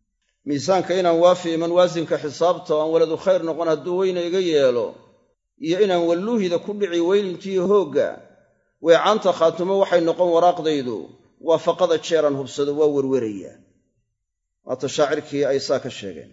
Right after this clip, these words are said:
Wa qaala tacaala, Allah waxa uu yidhi, "Yaa ayuha nnaasu ittaquu rabbakum." Dadow, ittaquu ka baqa,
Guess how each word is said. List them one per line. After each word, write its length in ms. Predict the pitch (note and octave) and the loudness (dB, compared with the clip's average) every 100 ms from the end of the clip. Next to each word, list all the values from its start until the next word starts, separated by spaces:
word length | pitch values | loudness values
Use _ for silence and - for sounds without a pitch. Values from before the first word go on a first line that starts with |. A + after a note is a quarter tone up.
| _ _ _ _ _ _ _ _ | _ _ _ _ _ _ _ _
Wa 80 | F#3+ | -4
qaala 280 | G#3 A#3+ A3+ | 4 6 6
tacaala, 420 | A3 A3 G#3 F#3+ F3+ | 4 6 8 8 8
Allah 240 | F3+ F#3 G3 | 6 6 6
waxa 240 | A#3 G#3 | 6 4
uu 80 | F#3+ | 2
yidhi, 240 | E3+ F3 | 0 2
"Yaa 180 | G3+ A3+ | 6 6
ayuha 420 | A3+ A3+ G#3+ G3+ | 6 4 4 4
nnaasu 440 | G3+ G3+ G#3+ G#3+ G#3+ | 2 2 4 4 0
ittaquu 460 | G#3 B3 A#3 G#3+ | 0 0 4 6
rabbakum." 540 | F#3+ G3 E3 F3 F3 D3 A2+ - - _ _ _ _ | 6 6 4 2 0 -2 -4 -8 -18 _ _ _ _
Dadow, 320 | A#3 A#3+ A#3 F3 B2 - - _ _ _ _ _ | 6 10 10 8 -2 -14 -20 _ _ _ _ _
ittaquu 520 | G#3+ G#3 B3+ A3+ G#3 | -6 4 4 6 2
ka 160 | G#3 B3 | 6 4
baqa, 340 | A#3 A#3 F3 | 6 6 4